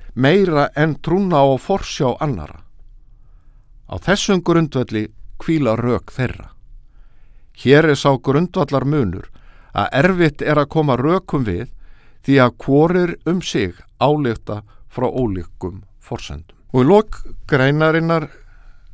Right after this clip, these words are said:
skrifaði Bjarni Benediktsson: „Það sem nú skiptir máli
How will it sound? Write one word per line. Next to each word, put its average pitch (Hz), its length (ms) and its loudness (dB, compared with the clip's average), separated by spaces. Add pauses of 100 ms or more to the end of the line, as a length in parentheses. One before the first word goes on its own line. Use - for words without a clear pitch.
skrifaði 135 920 0
Bjarni 143 260 -2
Benediktsson: - 640 -10 (1700)
„Það 135 300 0 (160)
sem 147 300 -2
nú 165 320 -2 (140)
skiptir 143 440 -6
máli 82 380 -6